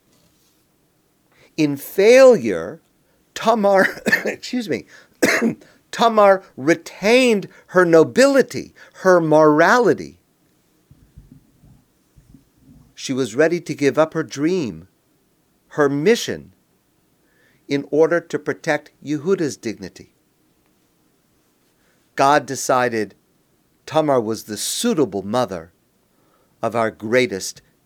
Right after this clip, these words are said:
kings and leaders. In failure,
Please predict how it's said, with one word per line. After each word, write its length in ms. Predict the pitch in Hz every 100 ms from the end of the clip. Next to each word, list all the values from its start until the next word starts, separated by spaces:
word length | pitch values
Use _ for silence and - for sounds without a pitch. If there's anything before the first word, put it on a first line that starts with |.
| -
kings 600 | - 127 98 82 - - _ _ _ _ _ 247
and 140 | 240
leaders. 500 | 120 85 67 - - _ _ _ _ _ - - -
In 180 | 131 113
failure, 920 | - - 120 139 156 165 196 254 277